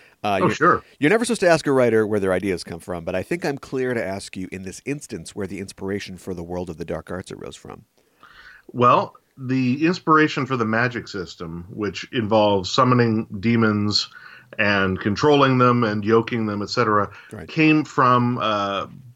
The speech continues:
Speaker 2: real black magic, Renaissance era black magic. And my specific inspiration for how to treat that in prose came from a novel published fifty years ago, Black Easter by James Blish.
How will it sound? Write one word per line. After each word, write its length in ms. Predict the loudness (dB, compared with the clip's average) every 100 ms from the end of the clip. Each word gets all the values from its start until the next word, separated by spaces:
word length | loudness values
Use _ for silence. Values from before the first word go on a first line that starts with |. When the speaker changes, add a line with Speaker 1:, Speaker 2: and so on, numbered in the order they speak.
| _ -8
Speaker 2:
real 260 | 2 4 4
black 340 | 4 2 2
magic, 420 | -4 -6 -8 -12 -8
Renaissance 540 | -6 -6 -2 -2 -2
era 240 | -4 -4 -2
black 320 | -2 -4 -6
magic. 440 | -10 -10 -10 -12 -12 -20 -20 -20 -14 0
And 380 | 2 4 2 4
my 160 | 2
specific 640 | 0 -2 0 2 2 -2 -18 -6
inspiration 720 | -2 -2 0 2 4 2 -2 -4
for 220 | -2 0
how 180 | 2 2
to 60 |
treat 340 | 0 -4 -4 0
that 200 | 0 0
in 140 | -2
prose 580 | -4 0 0 0 -4 -8 -14 -20 _ -20 -20 _
came 220 | 0 0
from 160 | 2 2
a 40 |
novel 380 | 2 4 2 0
published 440 | -2 -2 -2 -4 -2
fifty 320 | -2 -2 -10
years 440 | -6 -2 -2 -4
ago, 380 | -8 -8 -10 -16 _ _ _ _
Black 520 | -6 2 4 2 -2 -16 -8
Easter 500 | -8 -6 -8 -8 -10
by 160 | -8 -8
James 380 | -4 -2 -2 -2
Blish. 540 | -2 -2 -2 -8